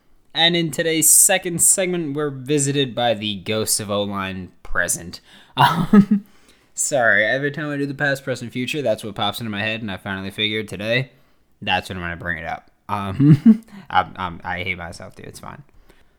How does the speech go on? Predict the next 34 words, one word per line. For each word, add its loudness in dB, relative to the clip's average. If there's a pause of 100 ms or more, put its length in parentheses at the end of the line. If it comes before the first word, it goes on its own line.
(400)
Of 4
course, 0
as -4
I -6 (360)
just -2
spoke 2
about, -6 (120)
uh, 2
Stone 2
Forsythe, -6
Brett -8
Heggie, -10 (380)
gone. -6
So 2
the -12
Gators 0
from, -8 (100)
for -4
this 4
year 4 (260)
have -2
to -8
replace 2
two 0
starters 2
from -4
last 0
year, -6
which, -6 (880)
uh, 0 (340)
you 0
know, 4
that, -6
that's 0